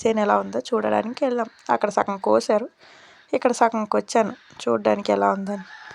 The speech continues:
బాగానే ఉంది ఫ్రెండ్స్, బురద కూడా అంత లేదు. అలా నడిచి చూశాను, బాగుంది. పడబోయాను కూడా, పడిపోతే నవ్వకండి. చూడండి ఎలా నడుస్తుంది, నడవడం వస్తేనే కదా నడవగలను. అలాగ నడిచాను, కొంతసేపు అయింది,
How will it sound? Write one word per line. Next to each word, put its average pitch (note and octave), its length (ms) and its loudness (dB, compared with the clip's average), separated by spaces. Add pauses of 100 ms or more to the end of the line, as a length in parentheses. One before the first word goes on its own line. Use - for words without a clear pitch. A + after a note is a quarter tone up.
(560)
బాగానే G3+ 300 2
ఉంది G3 180 -2
ఫ్రెండ్స్, F3+ 440 -6
బురద G3 280 4
కూడా G3 220 2
అంత G#3+ 220 -2
లేదు. F#3+ 440 -2 (420)
అలా G#3 340 2
నడిచి G3 480 -4
చూశాను, G3+ 380 -2 (720)
బాగుంది. G3 360 2 (100)
పడబోయాను A#3 580 10
కూడా, A3+ 240 6 (480)
పడిపోతే A3 420 4
నవ్వకండి. G3+ 480 0 (100)
చూడండి G3 240 -2
ఎలా G3 160 2
నడుస్తుంది, G3+ 500 -6
నడవడం G#3+ 340 2
వస్తేనే G#4 400 0
కదా A#3+ 240 4
నడవగలను. G3 560 2 (920)
అలాగ B3 360 6
నడిచాను, A3+ 460 0
కొంతసేపు A3 480 -2
అయింది, G#3 340 -2